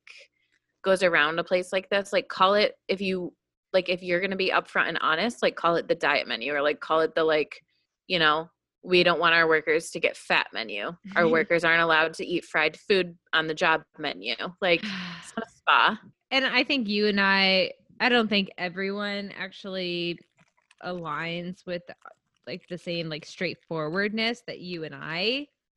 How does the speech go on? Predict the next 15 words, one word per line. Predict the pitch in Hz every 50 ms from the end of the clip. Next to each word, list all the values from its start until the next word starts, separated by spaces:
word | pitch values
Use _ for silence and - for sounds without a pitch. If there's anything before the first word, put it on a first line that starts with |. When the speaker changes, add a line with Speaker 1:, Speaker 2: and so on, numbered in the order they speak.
| _ _ _ _ _ _ _ -
Speaker 2:
um, | 220 240 240 240 240 247 240 240 -
appreciate. | - 233 - - 277 269 254 - - 277 277 277 285 269 220 208
But, | 226 233 214
like, | 214 240 233 220 220 -
I | 226 240 247
totally | 240 - 262 277 269 269 269 269
agree. | 254 220 - 302 262 185 156
It's | 151 185 -
like, | 226 208 202 190 190 _ _ _ _ -
let's | 427 415 -
just | 508 466 -
call | - - - 262 262 285
it | 285 247
what | 262 262
it | 262